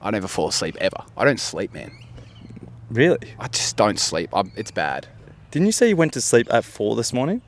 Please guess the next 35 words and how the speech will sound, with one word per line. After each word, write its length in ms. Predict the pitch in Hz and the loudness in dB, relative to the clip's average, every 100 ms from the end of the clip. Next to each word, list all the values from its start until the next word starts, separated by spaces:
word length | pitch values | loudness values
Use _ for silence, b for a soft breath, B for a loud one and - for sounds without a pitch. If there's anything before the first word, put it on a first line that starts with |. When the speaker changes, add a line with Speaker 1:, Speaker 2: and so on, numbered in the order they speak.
| - | 2
Speaker 2:
Or 160 | 123 120 | 8 8
Speaker 1:
I 20 | |
Speaker 2:
you 120 | 120 120 | 8 6
Speaker 1:
woke 80 | |
Speaker 2:
woke 120 | 127 120 | 6 6
Speaker 1:
up 60 | |
at 40 | 120 | 4
Speaker 2:
up? 140 | 131 | 4
Speaker 1:
four, 220 | - 101 | 0 -6
but 140 | 90 120 | 0 2
I 140 | 113 | 2
also 180 | - 131 | 0 2
Speaker 2:
Did 80 | 127 | 6
you 60 | |
go 100 | 151 | 8
back 160 | 151 156 | 8 6
to 60 | - | 2
sleep 260 | - 160 - | 2 2 4
or 20 | |
Speaker 1:
Dude, 60 | 127 | 2
Speaker 2:
no? 60 | |
Speaker 1:
I 60 | 117 | 2
felt 220 | - 123 | 0 0
like 100 | 143 | 0
I 60 | 117 | -2
didn't 280 | 110 110 95 | -2 -6 -4
sleep 260 | 98 95 | -4 -4
last 220 | 95 92 | -4 -4
night 140 | 82 90 | -4 -4
at 40 | |
all. 220 | 76 90 - - - - 113 | -4 -8 -12 -20 -20 -10 2
Speaker 2:
Wow. 240 | 101 90 - | 2 2 0
Speaker 1:
'Cause 160 | 139 | 4
my, 200 | 127 117 | 6 4
like, 280 | - 113 - | 2 -4 -4